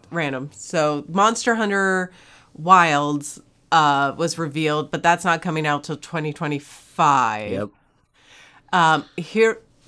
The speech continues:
Speaker 1: Hideo Kojima, um, and Jordan Peele
Speaker 2: Peele.
Speaker 1: are doing a collab with Xbox for a new game, and it looks like it's gonna be a horror game, but their trailer,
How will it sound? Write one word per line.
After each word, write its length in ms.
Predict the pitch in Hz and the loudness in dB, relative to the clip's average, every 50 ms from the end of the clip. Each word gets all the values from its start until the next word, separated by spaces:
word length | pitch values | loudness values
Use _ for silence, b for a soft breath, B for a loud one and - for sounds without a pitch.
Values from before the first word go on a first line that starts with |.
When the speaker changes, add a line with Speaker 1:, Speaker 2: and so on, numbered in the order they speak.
| _ - 202 | _ -6 -4
Speaker 1:
Hideo 420 | 190 208 240 254 269 269 247 233 | -2 2 2 4 4 4 2 0
Kojima, 680 | - 214 180 180 220 220 196 170 156 151 151 151 156 b b b b b b b b b b b b | -2 -4 -4 -2 0 0 0 0 0 0 0 -2 -4 b b b b b b b b b b b b
um, 420 | - 180 175 160 151 147 143 - - _ _ - | 0 2 4 4 4 2 0 -2 -8 _ _ -6
and 520 | - 175 165 160 156 156 151 151 143 - - _ _ _ _ _ _ _ - 180 - | -4 -2 -2 -2 -2 -2 -2 -4 -6 -8 -12 _ _ _ _ _ _ _ -20 -20 -12
Jordan 640 | - - 202 196 196 196 190 185 180 175 165 151 147 - | -6 -2 -2 0 0 0 0 -2 -2 -2 -4 -6 -8 -12
Peele 400 | - - - 220 214 208 196 185 175 165 160 156 151 151 143 | -14 -8 -2 0 2 2 2 2 2 2 2 2 0 -2 -4
Speaker 2:
Peele. 40 | b b b b b | b b b b b
Speaker 1:
are 140 | b 175 180 | b 0 0
doing 360 | 160 139 175 180 175 170 160 | 0 -2 -2 -2 -2 0 0
a 80 | 160 151 | -2 -2
collab 720 | 151 165 180 170 156 160 156 160 160 180 180 147 - - | -4 -4 -6 -2 0 2 4 4 4 2 2 0 -4 -8
with 280 | - 170 170 160 165 - - - | -8 -6 -6 -4 -6 -8 -6 -4
Xbox 920 | 156 160 151 147 - - - - 165 156 156 147 147 147 147 - - - | -2 -2 -4 -4 -8 -14 -8 -2 0 2 2 2 2 0 -2 -8 -12 -12
for 220 | - - 175 160 156 | -8 -4 -4 -2 -2
a 60 | 151 | -2
new 160 | 151 156 151 | -4 -4 -6
game, 380 | 135 151 160 151 147 147 147 147 | -6 -4 -4 -4 -4 -4 -4 -4
and 100 | 143 156 | -4 -6
it 100 | 143 - | -6 -6
looks 220 | 170 170 170 - | -8 -8 -6 -2
like 180 | 185 165 165 170 | -2 -2 -2 -2
it's 160 | 170 147 - | -8 -8 -8
gonna 240 | - 180 165 160 156 | -6 -6 -4 -4 -4
be 180 | 135 156 147 139 | -4 -4 -6 -6
a 80 | 135 | -6
horror 340 | 135 - 311 359 359 302 226 | -6 -4 -2 0 2 2 0
game, 520 | 190 165 165 147 143 139 139 135 143 143 - b b b b b b b b b _ _ _ _ _ _ _ _ _ | 0 -2 -4 -4 -2 -4 -4 -6 -8 -10 -12 b b b b b b b b b _ _ _ _ _ _ _ _ _
but 360 | - 220 196 190 190 - - - | 2 4 4 4 2 0 -4 -2
their 220 | 208 202 196 190 | 0 2 2 2
trailer, 1400 | 180 185 - - - - 190 190 190 202 214 226 226 240 240 247 277 285 302 311 339 349 359 359 370 381 370 370 | 0 -2 -8 -12 -8 -2 0 0 0 2 0 2 2 2 4 4 2 2 0 0 -2 -2 -2 -4 -4 -4 -6 -8